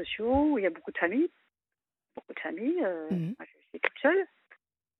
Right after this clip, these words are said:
Speaker 1: Et ils mélangent, euh, je vais dire, euh, les studios avec, euh, avec les F trois, les F quatre et F cinq. Et moi, je me, je, je suis dans un immeuble avec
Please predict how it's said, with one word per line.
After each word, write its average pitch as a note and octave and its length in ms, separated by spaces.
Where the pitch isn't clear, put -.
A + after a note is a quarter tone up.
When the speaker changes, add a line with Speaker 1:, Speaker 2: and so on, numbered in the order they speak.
Speaker 1:
Et - 160
ils A#3 100
mélangent, C4 460
euh, A#3 200
je - 120
vais A3 60
dire, B3 280
euh, A3 140
les G#3+ 160
studios C4 600
avec, G3 340
euh, G3 180
avec G3 260
les G3 200
F - 80
trois, G#3 260
les G3 220
F - 80
quatre F#3+ 200
et F#3 100
F - 100
cinq. - 260
Et F#3 60
moi, G3 140
je G3 100
me, G3 200
je, G3 160
je - 120
suis - 160
dans F3+ 200
un F#3 60
immeuble G#3 440
avec F3 340